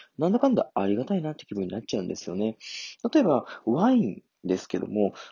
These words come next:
まあ、高級ワインですよって出されたワインを飲んで、あ、なんかちょっと美味しく感じた。これも、あの、一つのありがたい気分に感じさせるっていうことなんですよね。ですから、うんと、ただ高いっ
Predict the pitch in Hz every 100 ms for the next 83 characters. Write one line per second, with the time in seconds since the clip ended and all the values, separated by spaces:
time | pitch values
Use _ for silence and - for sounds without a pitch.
0 | - 107 - 156 - 190 220 196 135 -
1 | 127 123 104 95 - 135 - 101 110 104
2 | 95 95 107 101 95 95 - - - -
3 | - 113 95 101 98 78 107 - - 107
4 | 104 101 92 92 - 240 294 302 311 240
5 | - - - 139 139 135 180 165 - 104
6 | 95 - - 113 131 143 156 - - 95
7 | - 117 107 101 - 113 92 - 90 -
8 | 98 98 95 92 - 87 - - - -
9 | - 240 - - 104 92 - _ _ _
10 | _ _ _ _ _ _ - - 110 92
11 | 95 95 95 - - - - - _ -
12 | - 240 - - - - 185 -